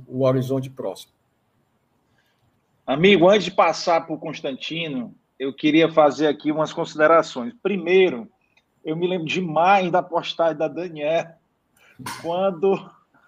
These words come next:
Speaker 2: quando você assinou lá o protocolo com o governo do estado, né?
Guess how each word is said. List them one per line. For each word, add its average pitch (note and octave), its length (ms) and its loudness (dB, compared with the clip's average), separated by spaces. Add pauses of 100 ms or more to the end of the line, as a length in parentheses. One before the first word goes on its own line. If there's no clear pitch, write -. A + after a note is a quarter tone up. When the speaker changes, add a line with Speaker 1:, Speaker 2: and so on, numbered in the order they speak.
(240)
Speaker 2:
quando E3+ 580 -2
você F3 420 -2
assinou E3 540 -2
lá D#3 180 0
o D#3 100 -4
protocolo D#3 540 -6
com D3+ 120 -10
o - 20 -8
governo D3 280 -10
do D3+ 40 -10
estado, A2 420 -4
né? B2 240 -8